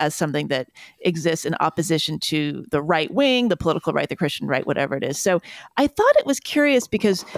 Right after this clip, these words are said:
Barry was describing a world, um,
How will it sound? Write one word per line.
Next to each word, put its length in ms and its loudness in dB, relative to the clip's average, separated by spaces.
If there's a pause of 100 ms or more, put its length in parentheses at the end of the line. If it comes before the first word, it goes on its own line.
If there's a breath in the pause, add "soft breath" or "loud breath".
(120)
Barry 680 4
was 580 4
describing 720 0
a 80 4
world, 680 4 (180)
um, 560 0